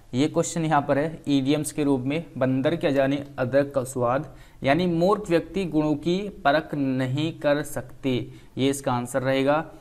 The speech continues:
नेक्स्ट है, अब मोहन खेलने गया, तो पक्ष ज्ञात, वाक्य का पक्ष ज्ञात करना है, यह है आरंभोदयत पक्ष। ठीक है, अगला क्वेश्चन देखते हैं, नेक्स्ट है,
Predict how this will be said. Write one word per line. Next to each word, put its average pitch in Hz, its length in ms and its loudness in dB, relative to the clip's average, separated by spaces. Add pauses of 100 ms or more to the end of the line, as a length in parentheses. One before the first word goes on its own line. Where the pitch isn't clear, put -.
(240)
नेक्स्ट 135 460 0
है, - 280 2
अब 170 200 4
मोहन 156 400 2
खेलने 139 600 0
गया, 120 520 2 (220)
तो 131 80 0
पक्ष 147 460 -2
ज्ञात, 139 340 4
वाक्य 127 340 2
का 156 120 0
पक्ष 160 420 -2
ज्ञात 127 260 0
करना 127 360 -2
है, 147 300 -2 (320)
यह 139 120 2
है - 260 2
आरंभोदयत 147 880 2 (1800)
पक्ष। 135 340 0 (220)
ठीक 135 160 -2
है, 156 280 0 (380)
अगला 147 220 4
क्वेश्चन 160 320 -2
देखते 143 340 -4
हैं, 143 360 -6 (460)
नेक्स्ट 131 480 -4
है, 143 480 0